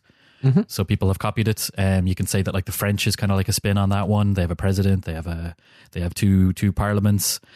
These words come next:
Speaker 2: and they have a little bit of federalism. Um, the Brazilian is kinda like it, the Mexican's kinda like it, all those kind of other bits.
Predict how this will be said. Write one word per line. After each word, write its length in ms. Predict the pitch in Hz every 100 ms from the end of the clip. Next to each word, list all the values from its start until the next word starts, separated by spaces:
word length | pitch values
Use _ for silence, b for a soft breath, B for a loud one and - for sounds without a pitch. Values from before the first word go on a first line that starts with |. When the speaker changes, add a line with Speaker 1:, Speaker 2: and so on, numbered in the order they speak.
| B B
Speaker 2:
and 240 | 92 87 87
they 60 |
have 80 | 92
a 20 |
little 200 | 101 101
bit 100 | 98
of 60 | 101
federalism. 640 | 107 107 107 107 107 107 104
Um, 560 | 104 107 104 104 107 107 -
the 600 | 104 104 104 104 101 101 _
Brazilian 420 | 107 113 143 143
is 100 | 139
kinda 200 | - 131
like 240 | 135 135 135
it, 120 | 131
the 60 | 98
Mexican's 440 | 110 - 120 113
kinda 180 | 113 110
like 220 | 110 107
it, 80 | 101
all 120 | 120
those 140 | 104
kind 140 | - 95
of 40 |
other 100 | 95
bits. 240 | 90 95